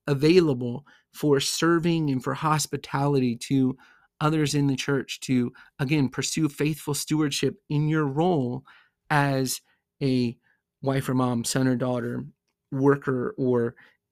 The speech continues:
uh, boss man, or within your church roles? How are you using your home, which is, for most of us, it's the,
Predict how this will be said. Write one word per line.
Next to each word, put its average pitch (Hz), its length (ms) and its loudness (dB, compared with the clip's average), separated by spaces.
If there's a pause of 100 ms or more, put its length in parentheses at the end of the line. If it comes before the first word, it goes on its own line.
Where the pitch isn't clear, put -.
uh, 123 260 -2
boss 131 380 -2
man, 120 320 2
or 120 440 -2 (500)
within 143 300 2
your 127 120 2
church - 420 -4
roles? 123 400 -6 (440)
How 160 140 4
are 180 60 6
you 180 200 2
using 156 380 -2
your 139 120 2
home, 131 340 2
which 120 140 -4
is, 135 120 -2
for 139 200 -2
most 156 320 2
of 139 80 -4
us, 135 160 -2
it's - 160 -4
the, 131 240 2